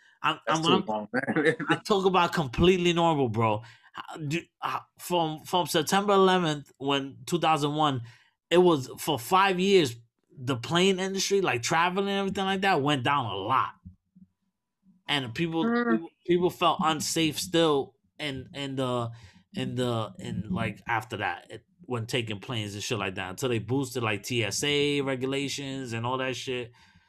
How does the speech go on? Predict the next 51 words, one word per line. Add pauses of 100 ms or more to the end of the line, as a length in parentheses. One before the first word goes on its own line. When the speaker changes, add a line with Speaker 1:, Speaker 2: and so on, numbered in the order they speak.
Speaker 1:
So (920)
it,
it,
it's,
it's
all
a
matter
of
time.
We
don't
know
how
sh-,
what, (220)
what's
gonna
happen
from
here
to
tomorrow. (120)
<laughs>
To
be, (640)
we
don't
know
what's
gonna
happen
tomorrow.
So, (540)
but
yeah,
so
they
changed
a
lot
of
shit.
I'm
trying
to
look
for
the
actual, (600)
um,